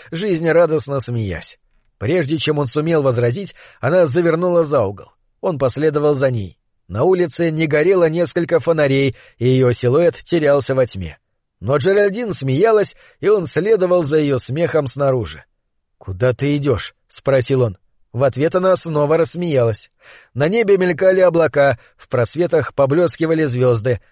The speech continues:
но их слабый свет не мог осветить то, что происходило на земле. Звёзды на мгновение отвлекли Кэла,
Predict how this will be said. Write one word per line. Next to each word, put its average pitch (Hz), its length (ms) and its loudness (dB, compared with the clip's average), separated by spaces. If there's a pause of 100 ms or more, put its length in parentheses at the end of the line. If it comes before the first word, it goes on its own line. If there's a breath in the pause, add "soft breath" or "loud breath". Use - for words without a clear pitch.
(140)
но 120 120 -2
их 131 160 0
слабый 120 380 0
свет 156 280 -6
не 143 200 -2
мог 202 220 0
осветить 127 480 -4
то, 175 140 -4
что 143 220 -2
происходило 127 680 -2
на 120 120 -2
земле. 104 400 -6 (360)
Звёзды 151 500 0
на 170 160 0
мгновение 165 520 0
отвлекли 196 420 0
Кэла, 143 380 4